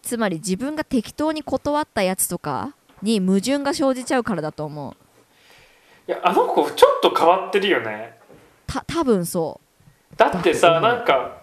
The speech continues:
Speaker 1: うん。
Speaker 2: へー、不思議、面白い。なんか、そういうところは未だに守ろうとしてんだっていうところが意外。
Speaker 1: <laughs> そう、そうそうそう。いや、真面目なんだよね、そこが。
Speaker 2: え？みたいな。「なんでそ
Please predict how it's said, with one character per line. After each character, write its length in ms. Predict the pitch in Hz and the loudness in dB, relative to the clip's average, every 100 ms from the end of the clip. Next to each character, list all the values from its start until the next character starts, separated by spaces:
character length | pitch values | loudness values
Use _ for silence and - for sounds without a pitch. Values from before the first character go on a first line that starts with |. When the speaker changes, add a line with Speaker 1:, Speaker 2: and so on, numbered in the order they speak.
| _ | _
Speaker 1:
う 80 | 185 | -10
ん。 320 | 170 156 180 - _ _ _ _ _ | -8 -8 -12 -18 _ _ _ _ _
Speaker 2:
へ 720 | - 143 143 147 151 160 156 | -2 0 2 2 0 -2 -6
ー、 40 | |
不 220 | - - 165 | -6 -4 -2
思 80 | |
議、 400 | 156 170 165 170 - | 0 2 0 -2 -10
面 200 | 147 175 | -6 -4
白 180 | 180 180 | 0 2
い。 20 | |
な 120 | 208 | 2
ん 20 | 214 | 2
か、 160 | 160 - - - _ - | 0 -2 -14 -20 _ -6
そ 300 | - 254 294 | 4 4 4
う 40 | |
い 120 | 294 | 0
う 20 | 285 | 0
と 100 | 294 | 0
こ 140 | 294 | 2
ろ 100 | 285 | 4
は 120 | 208 | 4
未 200 | 151 165 | 2 0
だ 120 | 175 180 | 0 -2
に 120 | 175 | 4
守 140 | 170 185 220 | 4 6 4
ろ 100 | 226 | 2
う 60 | |
と 80 | - | 0
し 80 | - | 0
て 180 | 392 - | 2 4
ん 40 | |
だ 80 | - | 2
っ 80 | - | 2
て 80 | - | 2
い 60 | 330 | 4
う 20 | |
と 160 | 480 | 2
こ 80 | - | 2
ろ 180 | 226 185 | 2 4
が 80 | 160 | 0
意 160 | 139 | 2
外。 200 | 139 143 147 | 0 2 0
Speaker 1:
<laughs> 0 | |
そ 40 | |
う、 40 | - - - - - 659 | -4 -12 -18 -14 -6 -2
そ 280 | - - 571 | 0 0 -2
う 40 | |
そ 220 | 539 403 | 0 -2
う 40 | 392 | -2
そ 100 | 302 | -10
う。 40 | - - - | -8 -10 -4
い 40 | 320 | -2
や、 80 | |
真 240 | 254 277 277 | 0 -2 -2
面 140 | 453 | -2
目 160 | 453 381 | -2 0
な 260 | 539 480 | 0 0
ん 40 | 339 | 0
だ 160 | 240 | 0
よ 60 | 220 | 0
ね、 100 | - 269 | -4 -10
そ 220 | - 254 | -8 -4
こ 60 | 170 - 247 - | 0 0 0 -2
が。 220 | 262 202 | -2 0
Speaker 2:
え？ 60 | 190 | 2
み 60 | |
た 60 | 170 | 2
い 260 | 135 127 - - - - | 2 -4 -8 -18 -6 0
な。 140 | 277 | 0
「な 80 | 320 | 2
ん 40 | |
で 120 | 208 | 2
そ 120 | 156 | 2